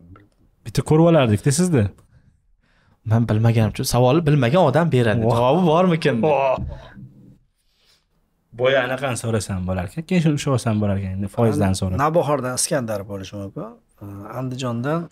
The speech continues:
Speaker 3: e, kim bo'lishi mumkin? Misol, Mamat Kazim bo'lishi mumkin.
Speaker 2: Bitta bo'lsa-chi? Bitta bo'lsa.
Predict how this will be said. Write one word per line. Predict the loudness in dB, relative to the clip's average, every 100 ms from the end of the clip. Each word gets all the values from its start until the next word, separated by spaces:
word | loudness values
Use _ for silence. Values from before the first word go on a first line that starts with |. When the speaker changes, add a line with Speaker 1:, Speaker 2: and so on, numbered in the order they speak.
| _ _ _ _ _ _ -20
Speaker 3:
e, | -20 -18 -20 -20 -20 _ _ -20 -20 -20 -20 _ _ _ _ _ _ _ _ _ _
kim | -16 -12
bo'lishi | -12 -12 -14
mumkin? | -18 -16 -18
Misol, | -16 -16 -18 _ _ _ _ _ _ _ _ _ _
Mamat | -6 -6 -6
Kazim | -8 -10 -12
bo'lishi | -16 _
mumkin. | -20 -2
Speaker 2:
Bitta | -2 2 2
bo'lsa-chi? | 4 4 0 -2 -6 -8 _ _ _ _ -2
Bitta | -2 0 0
bo'lsa. | 0 -4